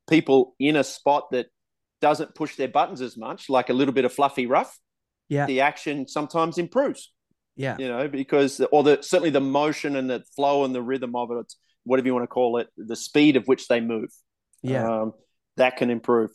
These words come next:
Speaker 1: But yeah, I've, I've dealt with a couple of people like that. Um, and it's, it, it makes the game. I, I've had a, one student who I just, who just recently I recommended your chipper,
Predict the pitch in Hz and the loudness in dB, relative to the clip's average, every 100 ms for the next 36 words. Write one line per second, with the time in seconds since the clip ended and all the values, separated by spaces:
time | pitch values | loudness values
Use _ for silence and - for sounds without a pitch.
0 | - 113 127 120 110 117 - 127 123 139 | -2 -2 2 2 2 0 -2 -6 -2 -2
1 | 110 110 - 113 107 113 107 113 110 107 | -2 -6 -6 -8 -6 -8 -6 -4 -2 -2
2 | 107 110 110 _ _ _ _ - 104 107 | 0 2 0 _ _ _ _ -16 -12 -10
3 | 104 98 101 _ _ _ - 131 151 165 | -10 -12 -18 _ _ _ -2 2 2 2
4 | - - 143 - - 156 180 - 269 180 | -4 0 -2 0 -2 2 0 0 -2 2
5 | 156 139 135 170 - 202 240 202 131 160 | 2 2 2 0 -2 -4 -4 -6 -4 -4
6 | 214 - - 151 139 139 _ _ - 147 | -4 -12 -8 -4 -4 -6 _ _ -6 -2
7 | 151 170 160 147 - 127 160 156 160 139 | 0 0 -4 -10 -10 -6 -4 -4 -6 -6
8 | 180 185 147 131 131 147 180 165 165 165 | -6 -6 -6 -2 -2 -4 -6 -8 -6 -4
9 | 147 175 - 156 156 | -2 -4 -4 -4 -2